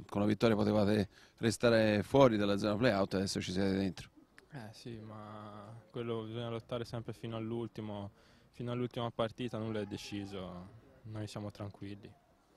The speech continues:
Speaker 1: Per quanto ti riguarda, era tanto tempo che non giocavi, sei tornato in campo, ti sei procurato il rigore e l'hai trasformato.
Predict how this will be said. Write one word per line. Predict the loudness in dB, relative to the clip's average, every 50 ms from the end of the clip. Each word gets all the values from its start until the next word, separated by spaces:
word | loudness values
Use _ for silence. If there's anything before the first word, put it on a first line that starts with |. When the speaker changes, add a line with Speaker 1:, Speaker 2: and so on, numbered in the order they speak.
| -20 -20 _ -20 -20 -20 -20 -20 -14 -10
Speaker 1:
Per | -4 2
quanto | 4 4 6 6 6
ti | 6
riguarda, | 6 8 8 8 8 8 8
era | 6 6 6 6
tanto | 4 4 6 6 6
tempo | 6 6 6 6
che | 6
non | 6 4 4
giocavi, | 4 4 4 6 6 6 4
sei | 4 2 0
tornato | 2 2 2 4 4
in | 4 4
campo, | 4 4 4 4 4 2 2 4 4 6 6 6 4 4 4 2 0 0 -2
ti | -4 -2
sei | 0 2
procurato | 4 4 6 6 6 6 6 4
il | 4
rigore | 4 4 6 6 6 6
e | 4
l'hai | 4 2 2 0 0
trasformato. | -2 -4 -6 -8 -6 -6 -6 -6 -4 -6 -6 -8 -12 -18